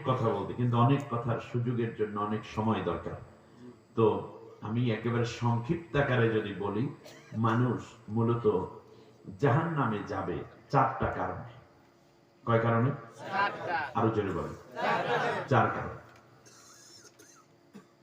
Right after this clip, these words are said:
Speaker 1: এই চার কারণ যদি আমাদের জীবনে না থাকে, তাহলে আমরা জান্নাতি। সুবহানাল্লাহ। আমরা কি? জান্নাতি। আপনি কি জান্নাতে যাবেন না জাহান্নামে?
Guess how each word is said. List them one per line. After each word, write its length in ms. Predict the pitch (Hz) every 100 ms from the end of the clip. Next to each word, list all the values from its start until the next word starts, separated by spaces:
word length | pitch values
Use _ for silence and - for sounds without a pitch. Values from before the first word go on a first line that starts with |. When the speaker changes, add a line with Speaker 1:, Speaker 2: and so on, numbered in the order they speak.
| _
Speaker 1:
এই 240 | 143 147 -
চার 220 | 175 170 -
কারণ 340 | 160 139 104 - - - - - - - - 92
যদি 260 | 135 147 147
আমাদের 380 | 139 143 147 123
জীবনে 340 | 139 135 127
না 180 | 123 120
থাকে, 400 | 117 123 185 - - - - -
তাহলে 200 | 123 127
আমরা 220 | 117 110
জান্নাতি। 440 | 110 107 104 92 - - - - - - - - - - - -
সুবহানাল্লাহ। 480 | 113 113 107 95 78 73 - 151 - 185 - - - - - -
আমরা 220 | 117 139
কি? 500 | 139 165 156 117 - - - - - - - - 101
জান্নাতি। 440 | 117 117 113 117
আপনি 200 | 107 120
কি 120 | 135
জান্নাতে 460 | 131 135 131 135 147
যাবেন 260 | 143 151 160
না 160 | 139
জাহান্নামে? 480 | 123 131 123 98 82